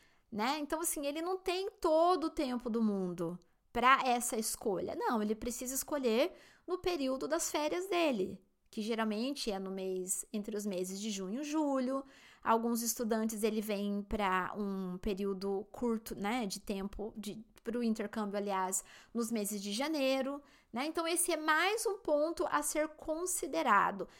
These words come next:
Depende da sua preferência? Não. Qual é a circunstância? Eu só posso ir a Londres para o intercâmbio, um exemplo, em janeiro ou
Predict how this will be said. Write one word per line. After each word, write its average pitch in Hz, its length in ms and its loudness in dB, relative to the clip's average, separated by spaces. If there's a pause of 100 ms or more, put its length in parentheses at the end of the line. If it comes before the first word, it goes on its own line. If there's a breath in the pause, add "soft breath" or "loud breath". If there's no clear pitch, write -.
Depende 320 460 0
da 269 140 0
sua 269 180 0
preferência? 220 800 -2
Não. 214 360 0 (220 soft breath)
Qual 370 140 6
é 392 100 6
a 359 80 4
circunstância? 254 1040 -4 (240 loud breath)
Eu 226 140 2
só 233 180 0
posso 208 720 0
ir 226 160 -2
a 226 80 0
Londres 196 640 -2 (120)
para 302 280 4
o 285 60 -2
intercâmbio, 269 880 -2 (540)
um 285 120 -4
exemplo, 196 480 -8 (120)
em 339 280 -6
janeiro 269 520 -4 (640)
ou 240 320 0